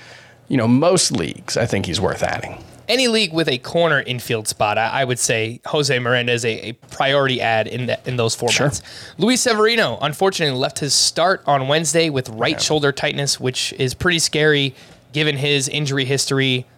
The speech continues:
Speaker 2: shoulder, some lat injuries he's had in the past as well. He didn't look right either. Velocity was down. He gave up back-to-back-to-back home runs to the Cincinnati Reds. Uh, so obviously this could potentially be a big loss. But,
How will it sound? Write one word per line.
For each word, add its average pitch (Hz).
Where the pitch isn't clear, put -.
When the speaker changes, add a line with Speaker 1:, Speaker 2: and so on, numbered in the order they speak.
Speaker 2:
shoulder, 139
some 127
lat 127
injuries 131
he's 135
had 123
in 120
the 117
past 123
as 117
well. 127
He 165
didn't 196
look 165
right 131
either. 120
Velocity 127
was 127
down. 117
He 123
gave 127
up -
back-to-back-to-back 131
home 120
runs 120
to -
the 131
Cincinnati 127
Reds. 123
Uh, 113
so 120
obviously 156
this 139
could 156
potentially 143
be 135
a 131
big 131
loss. 131
But, 135